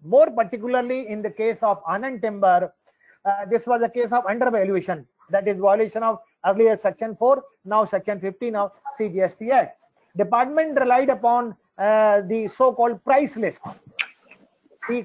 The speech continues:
question has arisen whether the goods were sold, whether the goods were sold to the dealer, oblique witness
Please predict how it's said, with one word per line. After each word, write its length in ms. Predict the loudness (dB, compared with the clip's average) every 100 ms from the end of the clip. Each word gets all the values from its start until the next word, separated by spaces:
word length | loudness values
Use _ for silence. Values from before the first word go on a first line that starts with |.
| 0
question 400 | 0 2 -2 0
has 180 | 2 4
arisen 460 | 2 2 -2 -6 -12 _ -2
whether 360 | 2 6 6
the 140 | 4 2
goods 320 | 2 0 -2 _ _ _ _ _ 0
were 480 | 2 2 2 4 2 4
sold, 320 | 4 4 0 -12 _ _ _ _ _ _
whether 460 | -2 0 0 0 0
the 120 | 0
goods 280 | 0 -2 -2
were 180 | -2 -2
sold 240 | -2 -2 0
to 80 | -2
the 80 | -2
dealer, 380 | -2 2 2 2 -2 -8 -8 -4
oblique 380 | -4 -4 -6 -6
witness 480 | -6 -4 -6 -6